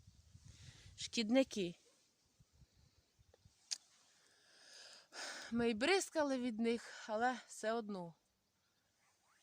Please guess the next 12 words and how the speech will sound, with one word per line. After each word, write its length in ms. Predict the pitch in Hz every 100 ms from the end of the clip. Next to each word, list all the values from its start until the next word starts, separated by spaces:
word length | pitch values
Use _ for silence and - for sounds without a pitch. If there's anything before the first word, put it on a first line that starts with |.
| _
вистачає 960 | - 202 208 - 226 - 202 165 170 190 190 _ _ _ _ _ _ _ _ _ _ _ _ _ -
шкідників. 1000 | - - 208 185 185 - 247 339 359 - - _ - _ _ _ _ _ _ _ _ _ _ _ _ _ _ _
Об'їдають 720 | 202 196 214 208 214 196 185 -
і 60 |
листя, 460 | 190 262 294 - 247
і 80 | 220
все. 260 | - 180
Он, 200 | 190 180 - -
дивіться, 380 | 202 202 -
вже 180 | 175 180
по-, 220 | 175 196 185 _
летять. 680 | - 196 233 - 190 165 -